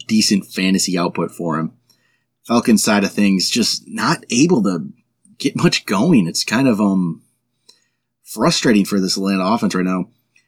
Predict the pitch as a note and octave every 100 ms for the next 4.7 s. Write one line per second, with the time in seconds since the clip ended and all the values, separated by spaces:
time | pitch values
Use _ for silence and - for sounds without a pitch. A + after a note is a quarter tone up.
0 | _ C3 C3 F#3 A#2+ G#2 C#3+ - G#2+ A2
1 | C#3 B2+ G2+ G#2+ A#2 A#2+ G2+ G#2 G2+ G#2
2 | F#2+ A2 F#2+ G#2+ B2 - G#2+ A2 - F2+
3 | - G#2 G#2+ A2+ - D3+ C#3+ A2 D#3 A#2
4 | G2+ G#2+ F#2+ F#2+ G2 G#2 F#2